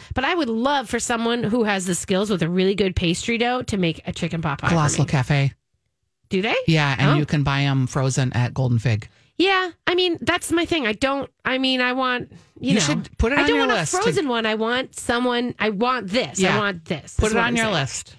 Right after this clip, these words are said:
Speaker 1: Yeah, Farmers, uh, they also have a baked mac and cheese, by the way,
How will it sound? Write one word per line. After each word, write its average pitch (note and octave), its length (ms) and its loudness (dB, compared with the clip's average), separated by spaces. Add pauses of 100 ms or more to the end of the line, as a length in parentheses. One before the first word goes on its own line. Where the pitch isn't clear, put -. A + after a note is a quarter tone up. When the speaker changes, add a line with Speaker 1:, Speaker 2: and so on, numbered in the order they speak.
Speaker 1:
Yeah, G#3 280 -4
Farmers, C4 520 -2
uh, A#3 240 0
they A#3 240 0
also A3+ 260 -2
have A3 140 -2
a G#3 60 -2
baked F#3+ 260 -2
mac F3 220 -2
and D#3+ 100 -2
cheese, B2 300 -6
by - 180 -8
the - 80 -8
way, - 220 -8